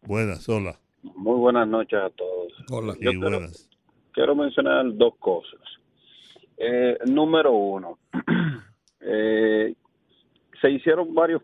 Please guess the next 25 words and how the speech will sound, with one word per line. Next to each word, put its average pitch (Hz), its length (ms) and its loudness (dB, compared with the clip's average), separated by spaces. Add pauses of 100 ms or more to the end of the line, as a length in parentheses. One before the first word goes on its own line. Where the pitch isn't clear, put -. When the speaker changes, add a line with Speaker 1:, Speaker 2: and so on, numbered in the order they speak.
Speaker 2:
préstamos 101 580 -2
para 101 160 -6
el 95 100 -8
tema 120 300 -2
de 120 80 0
las 110 160 0
remodelaciones 101 1000 -4 (640)
de 107 80 -2
las 104 220 2
infraestructuras 113 800 0
después 110 300 -2
del 120 160 0
ciclón 113 380 -4
del 107 120 -2
año 107 220 -4
pasado. 104 400 0 (1080)
Eh, 92 840 -2
y 92 40 -2
lamentablemente 104 720 0
se 110 120 2
ven 104 160 0
las 110 120 -2
carencias 107 520 0
de 92 80 -16
que 95 80 -20